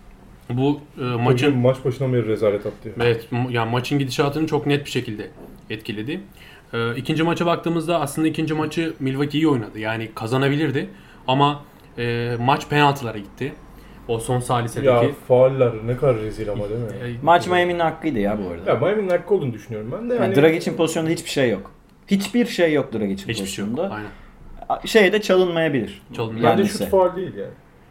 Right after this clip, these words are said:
Speaker 3: Neye?
Speaker 2: Sonda şuta çaldıkları yani.
Speaker 3: Şeyi.
Speaker 2: Dragic'e. Dragic'e mi çaldı?
Speaker 3: O Dragic'e faul
Speaker 2: Dragic'e
Speaker 3: çaldılar.
Speaker 2: çaldı.
Speaker 3: Middleton'ın pozisyonunda.
Speaker 2: Middleton.
Speaker 3: Middleton atış kullandı. Dönüşte şimdi kuralsa şeyinki daha kural.
Speaker 2: Jimmy'ye yapılandan bahsediyoruz.
Speaker 3: Jimmy'ye yapılan
Speaker 2: Jimmy
Speaker 3: daha kural. Yani orada hand check kaldırıldı arkadaşlar biliyorsunuz yani Jordan, Kobe,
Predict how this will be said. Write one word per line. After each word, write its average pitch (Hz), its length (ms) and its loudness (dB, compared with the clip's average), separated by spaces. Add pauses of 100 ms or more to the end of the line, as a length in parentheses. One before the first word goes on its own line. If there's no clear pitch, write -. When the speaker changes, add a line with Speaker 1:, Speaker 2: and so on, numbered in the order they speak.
(160)
Speaker 3:
Neye? 113 260 -2 (340)
Speaker 2:
Sonda 123 320 -2
şuta 123 240 -8
çaldıkları 107 500 -4
yani. 101 100 -14 (380)
Speaker 3:
Şeyi. 120 300 2
Speaker 2:
Dragic'e. 120 380 2 (720)
Dragic'e 143 340 0
mi 120 100 -4
çaldı? 104 240 -2
Speaker 3:
O 113 260 -8
Dragic'e 151 360 4
faul 139 160 8
Speaker 2:
Dragic'e 143 180 4
Speaker 3:
çaldılar. 123 440 4
Speaker 2:
çaldı. - 100 -14 (280)
Speaker 3:
Middleton'ın 120 560 2
pozisyonunda. 104 420 0
Speaker 2:
Middleton. 165 220 0
Speaker 3:
Middleton 143 380 -2
atış 131 300 -2
kullandı. 120 460 0
Dönüşte 139 400 0
şimdi 135 200 -2
kuralsa 190 1000 4 (380)
şeyinki 202 420 4
daha 190 220 4
kural. 117 160 2
Speaker 2:
Jimmy'ye 165 240 4
yapılandan 113 500 0
bahsediyoruz. 131 120 -2
Speaker 3:
Jimmy'ye 214 280 6
yapılan 196 320 4
Speaker 2:
Jimmy 269 100 4
Speaker 3:
daha 254 220 8
kural. 117 340 2
Yani 120 240 2
orada 143 360 2
hand 196 240 4
check 220 200 0
kaldırıldı 175 480 6
arkadaşlar 120 480 2
biliyorsunuz 127 340 0
yani 101 220 0
Jordan, 131 440 4
Kobe, 135 420 0